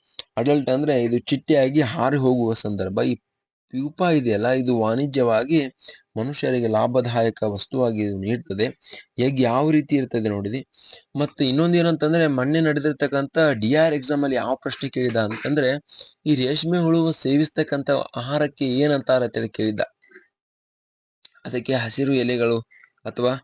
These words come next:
ಆ, ನಾವು ಹೇಳ್ಬೋದು ರೇಷ್ಮೆ, ಆ, ರೇಷ್ಮೆ ಎಲೆಗಳು, ರೇಷ್ಮೆ ಎಲೆಗಳು ಅಂತೇಳಿ ನಾವು ಹೇಳ್ಬೋದು. ಹಸಿರು,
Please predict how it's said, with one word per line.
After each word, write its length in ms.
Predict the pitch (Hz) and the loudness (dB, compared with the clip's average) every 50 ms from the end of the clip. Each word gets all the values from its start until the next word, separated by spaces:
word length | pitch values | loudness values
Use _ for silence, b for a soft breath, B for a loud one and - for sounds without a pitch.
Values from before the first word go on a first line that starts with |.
| _ _ _ _ _ | _ _ _ _ _
ಆ, 360 | - 104 104 104 104 95 92 92 - - - - - 76 87 | -6 -2 -2 0 0 0 -2 -4 -6 -8 -14 -20 -16 -12 -6
ನಾವು 200 | 98 101 104 101 | -4 -2 -2 0
ಹೇಳ್ಬೋದು 640 | 98 113 117 117 117 113 104 98 98 107 120 127 123 120 110 104 98 95 92 90 - - - - - | 0 0 0 2 2 2 0 0 2 0 0 2 2 2 2 0 0 -2 -4 -6 -10 -12 -12 -8 -4
ರೇಷ್ಮೆ, 480 | 107 101 107 113 - 131 131 131 123 113 - _ _ _ _ _ _ - | -2 0 0 0 0 0 0 0 0 0 -2 _ _ _ _ _ _ -14
ಆ, 40 | - - - - _ _ - - _ _ _ _ _ _ _ - | -14 -12 -12 -14 _ _ -20 -20 _ _ _ _ _ _ _ -14
ರೇಷ್ಮೆ 400 | 104 104 101 - - 131 135 123 | -12 -8 -8 -6 -4 -2 -2 0
ಎಲೆಗಳು, 380 | 113 113 120 113 107 98 90 - - - - _ - - - _ - - - _ _ _ _ _ - 104 | 0 2 2 2 2 0 -2 -4 -10 -20 -18 _ -12 -12 -12 _ -18 -18 -18 _ _ _ _ _ -10 -8
ರೇಷ್ಮೆ 340 | 107 104 - - 135 165 196 202 - _ _ _ _ _ _ _ _ - | -6 -6 -4 -2 -2 -2 -4 -6 -12 _ _ _ _ _ _ _ _ -8
ಎಲೆಗಳು 400 | - 117 120 135 139 135 135 135 | -4 -2 -2 -2 -2 -2 -2 -4
ಅಂತೇಳಿ 340 | 131 - - 127 127 123 117 | -4 -4 -2 -2 0 0 0
ನಾವು 180 | 113 110 110 | 0 0 -2
ಹೇಳ್ಬೋದು. 720 | 101 101 107 113 110 98 95 95 104 123 151 160 _ _ _ _ _ _ _ _ _ B B B B B B B B B B _ _ _ - _ _ _ _ _ _ _ _ _ _ _ _ _ _ _ _ _ _ _ _ _ _ _ _ _ _ _ _ _ _ _ _ _ _ _ _ _ _ _ _ _ _ 1077 1077 - - _ 784 _ _ _ _ _ _ _ _ _ _ _ _ _ _ _ _ _ _ _ _ _ - 117 | -2 -2 0 0 0 -2 -2 -4 -4 -6 -6 -8 _ _ _ _ _ _ _ _ _ B B B B B B B B B B _ _ _ -20 _ _ _ _ _ _ _ _ _ _ _ _ _ _ _ _ _ _ _ _ _ _ _ _ _ _ _ _ _ _ _ _ _ _ _ _ _ _ _ _ _ _ _ -20 -20 -20 _ _ _ _ _ _ _ _ _ _ _ _ _ _ _ _ _ _ _ _ _ _ _ -16 -10
ಹಸಿರು, 640 | 104 107 104 - - 131 131 143 156 170 160 131 | -8 -8 -8 -4 -2 0 2 4 4 4 4 2